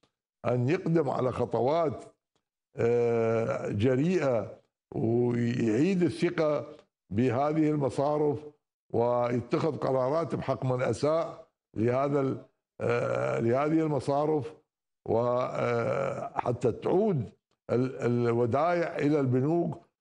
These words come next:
وتستطيع أن تباسط هاي البدائع اللي تتجاوز ال خمسين، ستين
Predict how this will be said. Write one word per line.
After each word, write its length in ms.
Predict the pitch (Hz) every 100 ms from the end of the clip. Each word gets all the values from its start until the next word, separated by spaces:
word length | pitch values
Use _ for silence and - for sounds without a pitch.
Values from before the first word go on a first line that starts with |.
| _
وتستطيع 680 | 107 120 - - 123 135 135
أن 120 | 127
تباسط 520 | 127 117 131 139 117
هاي 140 | 135 185
البدائع 640 | 190 170 180 185 165 147 - - _ -
اللي 180 | 113 131
تتجاوز 580 | 127 123 104 156 165 135
ال 100 | 131
خمسين، 400 | 135 123 110 156
ستين 500 | - 127 - 156 139